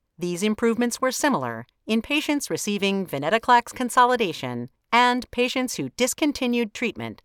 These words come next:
based on M R D negativity. In an accompanying commentary, Valentin Gode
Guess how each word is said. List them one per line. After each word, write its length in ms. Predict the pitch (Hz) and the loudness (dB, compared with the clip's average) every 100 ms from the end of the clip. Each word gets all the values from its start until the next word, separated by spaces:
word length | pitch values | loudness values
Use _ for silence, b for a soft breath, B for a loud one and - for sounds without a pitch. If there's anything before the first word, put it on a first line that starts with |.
| _ _ _ | _ _ _
based 320 | 233 269 - | 4 4 2
on 220 | 151 131 156 | -2 -2 -2
M 220 | 226 247 | 0 2
R 240 | 220 202 196 | 4 4 4
D 260 | 170 165 | 0 -4
negativity. 840 | 160 151 143 151 143 117 110 - - _ _ _ _ _ _ - | -2 -2 -2 -4 -6 -6 -10 -14 -20 _ _ _ _ _ _ -4
In 360 | 277 277 285 | 0 2 0
an 180 | 277 254 | 0 0
accompanying 540 | 262 190 170 175 175 185 | 0 0 0 0 -2 0
commentary, 840 | 214 151 127 151 123 117 113 120 _ _ _ | 0 0 -2 -4 -2 -2 -4 -8 _ _ _
Valentin 640 | 160 214 262 269 269 262 | 4 4 4 0 0 0
Gode 520 | 240 185 139 113 131 | 2 2 2 -4 -8